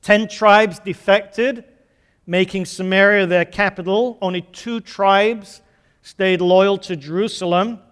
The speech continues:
By the eighth century, Assyria had invaded the northern kingdom, and by the sixth century before Christ, Jews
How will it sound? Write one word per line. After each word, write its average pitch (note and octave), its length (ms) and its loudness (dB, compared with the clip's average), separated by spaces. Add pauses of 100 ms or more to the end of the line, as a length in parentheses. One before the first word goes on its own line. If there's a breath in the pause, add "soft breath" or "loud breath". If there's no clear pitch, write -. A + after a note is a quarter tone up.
(920)
By F3 120 2
the F#3 120 4
eighth C4 260 2
century, A3 540 -2
Assyria G#3+ 680 2
had F#3+ 120 -2
invaded F#3 600 -2
the F3+ 60 -4
northern F3 480 0
kingdom, F3+ 640 -4 (760)
and E3+ 140 -10
by F3+ 160 4
the E3+ 100 -4
sixth - 420 -8
century F3+ 560 -4
before E3+ 460 -4
Christ, E3 800 -2 (540)
Jews F#3 680 -4